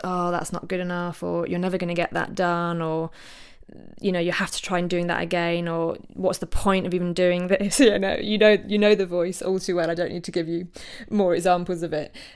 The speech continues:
Um, but often it's actually happening in a way that we're not even realising that we're doing it. So we begin to really hold ourselves back under the guise of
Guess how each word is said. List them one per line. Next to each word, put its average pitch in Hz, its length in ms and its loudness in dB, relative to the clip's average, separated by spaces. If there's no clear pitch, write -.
Um, 185 280 2
but - 200 2
often 233 340 2
it's 220 140 2
actually 202 320 2
happening 180 680 -4
in 175 400 0
a 175 100 2
way 170 220 2
that 170 120 0
we're 175 100 0
not 180 220 0
even 175 180 0
realising 165 840 0
that 160 100 -6
we're 160 100 -4
doing 160 340 -2
it. 156 120 -10
So 175 160 -2
we 170 120 -2
begin 170 440 -2
to 170 300 -6
really 175 560 0
hold 160 320 -4
ourselves 160 480 -6
back - 420 -4
under 170 280 -2
the 165 120 -2
guise 160 920 -4
of 160 480 -6